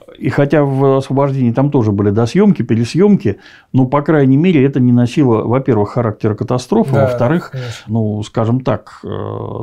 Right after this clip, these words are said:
Speaker 1: люди делали свою работу.
Speaker 2: Да.
Speaker 1: Поскольку это был проект государственной важности на тот
Speaker 2: Да.
Speaker 1: момент, чуть ли не более, на тот момент он уже чуть ли не более важный, чем «Война и мир»
Speaker 2: Да,
Speaker 1: становится.
Speaker 2: конечно.
Speaker 1: Потому что уровень принятия решения просто уже
Speaker 2: Зашкаливает.
Speaker 1: зашкаль-, да, да, он
Speaker 2: <laughs> Да,
Speaker 1: зашкаливающий.
Speaker 2: да, да.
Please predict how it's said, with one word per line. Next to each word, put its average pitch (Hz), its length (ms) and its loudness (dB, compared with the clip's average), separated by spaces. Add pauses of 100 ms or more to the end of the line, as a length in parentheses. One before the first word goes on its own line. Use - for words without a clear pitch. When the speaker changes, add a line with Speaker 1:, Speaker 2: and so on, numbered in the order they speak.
(180)
Speaker 1:
люди 185 260 4
делали 156 320 4
свою 117 260 0
работу. 127 420 -2
Speaker 2:
Да. 127 280 -6 (300)
Speaker 1:
Поскольку 151 440 0
это 147 120 0
был 131 140 0
проект 139 300 0
государственной 120 540 0
важности 170 500 -2
на 104 140 -2
тот - 160 -6
Speaker 2:
Да. - 80 -2
Speaker 1:
момент, 104 300 -2 (440)
чуть - 220 0
ли 135 80 4
не 139 140 6
более, 143 440 4
на 135 140 0
тот 143 160 -4
момент 160 340 0
он 135 100 0
уже 123 180 -2
чуть 143 200 -4
ли 135 60 2
не 135 60 4
более 135 260 4
важный, 131 300 2
чем 120 180 0
«Война 127 300 2
и - 20 2
мир» 135 140 4
Speaker 2:
Да, 139 120 2
Speaker 1:
становится. 95 340 -4
Speaker 2:
конечно. 139 240 -2
Speaker 1:
Потому 110 120 0
что 104 320 -2 (340)
уровень 139 360 4
принятия 135 440 2
решения 139 480 2
просто 131 360 0
уже 117 640 2
Speaker 2:
Зашкаливает. 131 640 0
Speaker 1:
зашкаль-, 131 360 2
да, 107 160 0
да, 104 80 -4
он 123 140 0
Speaker 2:
<laughs> - 20 2
Да, 110 60 2
Speaker 1:
зашкаливающий. 139 640 0
Speaker 2:
да, 131 80 -4
да. 123 40 -10